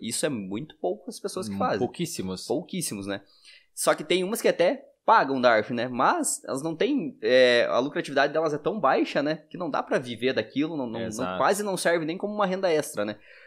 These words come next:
Speaker 1: Porque a pessoa tem tantas, é, operações vencedoras e perdedoras durante o,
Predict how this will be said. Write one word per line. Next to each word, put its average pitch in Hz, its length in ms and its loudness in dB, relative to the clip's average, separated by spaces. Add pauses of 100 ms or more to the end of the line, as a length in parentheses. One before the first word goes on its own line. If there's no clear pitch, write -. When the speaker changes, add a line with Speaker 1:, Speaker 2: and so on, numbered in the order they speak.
(120)
Speaker 1:
Porque 127 200 -6
a 131 40 2
pessoa 151 320 0
tem 160 200 -2
tantas, 170 460 0
é, 117 160 4
operações 131 640 0
vencedoras 143 640 4
e 139 40 -4
perdedoras 135 960 0
durante 123 500 0
o, 98 160 -4